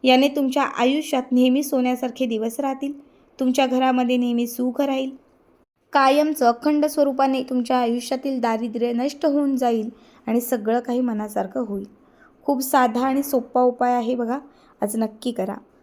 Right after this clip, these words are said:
खरं तर जेव्हा तुम्ही ती हळद आणि चांदी एकत्र ठेवाल, हळदीत भगवान श्री विष्णूंचा वास असतो, तर चांदीत लक्ष्मीचा सास असतो. या दोनही गोष्टी एकत्रित ठेवाल, तेव्हा भगवान श्री विष्णू आणि माता लक्ष्मी यांची एकत्रित कृपा होईल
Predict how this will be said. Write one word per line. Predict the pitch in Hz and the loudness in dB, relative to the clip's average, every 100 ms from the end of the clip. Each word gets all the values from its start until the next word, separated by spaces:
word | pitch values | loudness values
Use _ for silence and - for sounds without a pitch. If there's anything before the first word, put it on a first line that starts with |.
| _ - | _ 4
खरं | 320 320 | 6 6
तर | 214 214 - - - | 4 0 -4 -10 6
जेव्हा | 262 285 | 8 8
तुम्ही | 311 302 254 254 - _ _ _ _ _ _ _ | 4 2 0 0 -6 _ _ _ _ _ _ _
ती | 311 | 0
हळद | 311 311 262 214 | 2 2 2 0
आणि | 254 277 | 0 0
चांदी | 285 277 262 220 226 - - | 2 2 2 0 -4 -10 0
एकत्र | 269 - 320 311 294 | 0 2 0 2 -2
ठेवाल, | 208 202 202 - _ - - - | -2 -6 -10 -16 _ -20 -20 2
हळदीत | 247 254 233 226 | 6 6 4 0
भगवान | 226 226 233 277 277 | 0 0 4 6 4
श्री | 277 262 262 | 0 -2 -2
विष्णूंचा | 220 - 240 254 311 | -4 -4 -2 0 0
वास | 294 277 277 | 0 -2 -4
असतो, | 269 - 233 | -6 -4 -2
तर | 262 262 | 0 0
चांदीत | 262 233 226 - | 0 0 -2 -2
लक्ष्मीचा | 226 220 - 247 247 311 | -4 -4 -2 -2 0 -2
सास | 302 233 214 | -4 -6 -6
असतो. | 208 208 - - _ _ _ - - | -10 -8 -10 -12 _ _ _ -20 0
या | 277 | 4
दोनही | 254 294 285 285 | 6 6 6 4
गोष्टी | 320 311 302 | 4 2 2
एकत्रित | 302 269 277 277 285 285 | 2 2 2 -2 -2 -2
ठेवाल, | 294 269 226 | 0 0 0
तेव्हा | 247 254 | 0 2
भगवान | 247 226 247 294 294 | 2 0 2 0 0
श्री | 277 262 | -2 -2
विष्णू | 247 254 277 | -2 -4 -2
आणि | 269 269 | 0 0
माता | 240 233 | -2 -2
लक्ष्मी | 233 226 262 262 | -4 -4 -4 -2
यांची | 240 254 - | -2 -4 -2
एकत्रित | 208 208 240 240 285 285 | -2 0 -4 -4 -8 -8
कृपा | 240 233 208 | -8 -6 -6
होईल | 208 202 | -6 -8